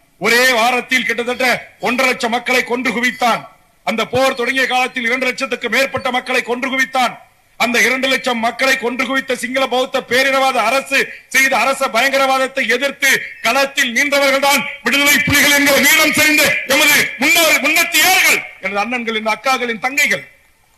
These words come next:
அங்கேயர் கன்னிகளும் விதுஷாக்களும் அங்கு எதற்காக படையணிகளை உருவாக்கினார்கள்?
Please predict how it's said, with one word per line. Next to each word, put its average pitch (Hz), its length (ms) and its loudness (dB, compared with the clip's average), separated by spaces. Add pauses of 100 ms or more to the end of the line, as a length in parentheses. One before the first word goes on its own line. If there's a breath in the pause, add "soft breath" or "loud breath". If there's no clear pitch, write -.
(120)
அங்கேயர் 202 420 -2
கன்னிகளும் 208 420 -4
விதுஷாக்களும் 214 680 -4 (640)
அங்கு 214 240 -2
எதற்காக 240 380 0
படையணிகளை 240 480 0
உருவாக்கினார்கள்? 240 760 0